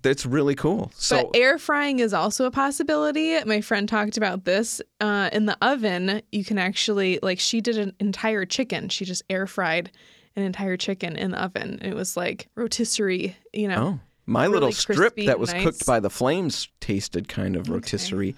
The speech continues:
Speaker 1: but I couldn't do a whole chicken that way.
Speaker 2: Nope.
Speaker 1: I'm not trying to take,
Speaker 2: <laughs>
Speaker 1: steal her thunder. That'd be pretty gross and hard to do. But you could do it that way with the
Speaker 2: Yeah.
Speaker 1: air fryer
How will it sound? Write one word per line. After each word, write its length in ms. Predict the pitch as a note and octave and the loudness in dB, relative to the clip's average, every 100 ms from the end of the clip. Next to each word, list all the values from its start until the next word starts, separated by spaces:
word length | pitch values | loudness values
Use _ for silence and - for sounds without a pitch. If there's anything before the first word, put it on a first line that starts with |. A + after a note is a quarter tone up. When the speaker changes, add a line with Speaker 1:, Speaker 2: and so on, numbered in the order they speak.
| - | -2
Speaker 1:
but 100 | D#3 | 2
I 60 | E3+ | 4
couldn't 240 | A3 G3 | 4 4
do 120 | E3+ | 2
a 40 | D3 | 4
whole 140 | D3 | 2
chicken 320 | - D#3 B2+ | 2 2 2
that 160 | G2 D2+ | 0 2
way. 140 | F#2 | 0
Speaker 2:
Nope. 240 | G#3+ A3 C4+ - | 0 -4 -6 -4
Speaker 1:
I'm 100 | - | 0
not 140 | E3 E3+ | 2 4
trying 180 | F3+ E3 | 4 4
to 80 | - | 4
take, 160 | F3 - - | 4 4 2
Speaker 2:
<laughs> 180 | D5 - | 0 0
Speaker 1:
steal 300 | - C#5+ E3+ | 0 4 4
her 160 | D#3+ C3 | 4 2
thunder. 540 | - E3+ C#3 F#2+ G2 _ F4 - | 2 2 4 0 0 _ -6 -4
That'd 160 | - D3 | 0 2
be 100 | D3 | 2
pretty 220 | - D#3+ | 2 0
gross 440 | A#2 C#3 D3 C3+ A#2+ | 4 4 4 2 0
and 100 | A#2 | 2
hard 260 | C3 B2 | 2 2
to 60 | A2 | 2
do. 400 | G#2+ B2 D2 - _ _ _ _ - F#4 F#4 | 4 2 2 -6 _ _ _ _ -4 0 2
But 100 | C4 | 2
you 100 | E3 | 2
could 220 | - B3 | 2 2
do 160 | A3+ A3 | 4 4
it 80 | G3+ | 6
that 240 | F#3 D#3+ | 6 6
way 220 | C3+ F#2+ | 4 2
with 180 | - C3+ | 2 2
the 80 | B2+ | 2
Speaker 2:
Yeah. 60 | C#3+ | 4
Speaker 1:
air 220 | D3+ E3 | 6 6
fryer 560 | - C3 A#2 A2 G#2+ | 4 4 6 4 4